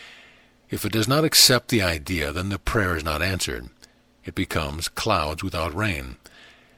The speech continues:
If the man who makes the prayer wavers, the subconscious mind will waver also. Jesus said,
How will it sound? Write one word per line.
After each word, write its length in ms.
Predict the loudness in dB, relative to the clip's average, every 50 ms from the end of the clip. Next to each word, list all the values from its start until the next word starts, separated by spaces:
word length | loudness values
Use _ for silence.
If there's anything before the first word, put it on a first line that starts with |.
| _ _ _ _ _ -6
If 100 | 0 2
the 100 | 2 2
man 240 | 4 4 4 4 4
who 120 | 4 4
makes 300 | 4 4 2 2 2 2
the 100 | 0 0
prayer 320 | 0 0 2 2 2 2 0
wavers, 580 | 0 0 0 0 -2 -2 -4 -6 -6 -6 -4
the 60 | -2 0
subconscious 640 | 0 0 0 0 0 0 -2 0 0 -2 -4 -4
mind 360 | -4 -4 -4 -4 -4 -4 -6 -6
will 160 | -6 -6 -6
waver 340 | -6 -6 -8 -6 -4 -2 -2
also. 480 | 0 0 0 0 -2 -2 -6 -8 -10 -14 _ _ _ _ _ _ _ _ _ _ _ _ _ _ _ _ _ _ -20 -20 _ -20 -20 -18 -18 -18 -18 -20 -20 -20 _ _ _ 0
Jesus 320 | 4 4 4 6 6 6
said, 400 | 6 6 4 4 2 0 -4 -10